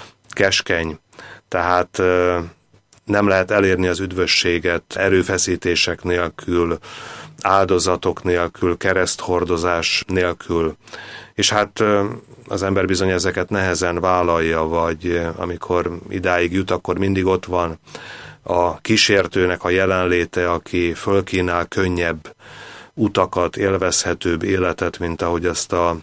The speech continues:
Szentírásból is ismerjük, ugye Jézus Krisztus megkísértése a pusztában. Igazából ott a kísértő, a sátán nem elpusztítani akarta Jézust, hanem, ö,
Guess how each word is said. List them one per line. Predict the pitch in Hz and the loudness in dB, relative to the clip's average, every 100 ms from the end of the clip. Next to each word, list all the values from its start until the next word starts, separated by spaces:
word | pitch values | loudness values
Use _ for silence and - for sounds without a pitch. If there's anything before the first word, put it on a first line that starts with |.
| - _ _ _ | -12 _ _ _
Szentírásból | - - 104 98 92 90 82 92 | -2 0 0 2 2 2 0 -2
is | 85 - | 0 0
ismerjük, | 90 - 90 87 85 85 - 87 | 0 0 0 0 2 0 -2 -6
ugye | 85 87 85 | -2 -2 -2
Jézus | 92 92 90 - | -2 0 -2 -2
Krisztus | 87 - 87 | -4 -4 -6
megkísértése | 98 101 - 87 92 85 - 85 - | -4 -6 -2 -2 0 -2 -2 -2 -2
a | 85 | -2
pusztában. | - 95 - 95 92 101 107 - - - - - - - | -4 -4 -2 0 2 0 -2 -6 -16 -14 -16 -16 -20 -12
Igazából | - 107 104 101 101 | 0 2 4 4 4
ott | 98 - | 2 2
a | 104 95 95 98 - | 2 2 0 -10 -20
kísértő, | - 117 - 92 82 98 92 | -2 2 4 2 2 0 0
a | |
sátán | - 92 90 95 92 | 2 0 0 -2 -2
nem | 95 | -2
elpusztítani | 101 90 - 87 - 87 82 85 85 78 - - | 0 0 -2 -4 -2 -2 -2 -2 -2 -4 -10 -8
akarta | 95 - 87 85 - 87 85 - | -6 -2 -2 0 -2 -2 -4 -6
Jézust, | 92 98 95 98 101 - - - - - - | 0 2 4 2 0 -2 -8 -20 -20 -20 -8
hanem, | 104 101 101 | -2 0 2
ö, | 101 101 98 | 2 2 2